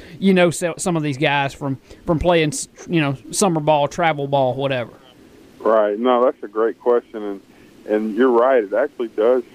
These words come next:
Speaker 2: start long before we actually get to college. You know, we end up knowing several guys that are playing there, of course. And, you know, as you grow older, the stereotypes kinda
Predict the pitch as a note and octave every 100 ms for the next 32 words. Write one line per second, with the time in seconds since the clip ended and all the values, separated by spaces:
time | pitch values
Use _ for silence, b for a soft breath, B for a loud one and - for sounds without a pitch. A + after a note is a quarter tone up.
0 | - G2+ B2 B2+ - - - D#2+ G2+ A2+
1 | B2+ A2+ - B2 C3+ A#2 G#2 A2 - G#2+
2 | A2+ - - A2+ B2 A2+ G#2 G#2 A2+ A#2+
3 | A2+ D2 - - B2+ B2+ B2 A2 A#2 A#2+
4 | A#2 - A#2+ A2+ G#2+ A2 A2 A#2 A2+ A2
5 | G2 - A#2 A2+ A2+ A2+ G#2+ - A#2 A#2
6 | A2+ - B B B B - G#2+ A2+ A#2
7 | A2+ A2 F2 B2 A#2 A2 A#2 A2+ C3+ B2+
8 | A#2 G#2+ - A#2+ B2 A2+ A2 - A#2 G#2
9 | - A#2+ C3+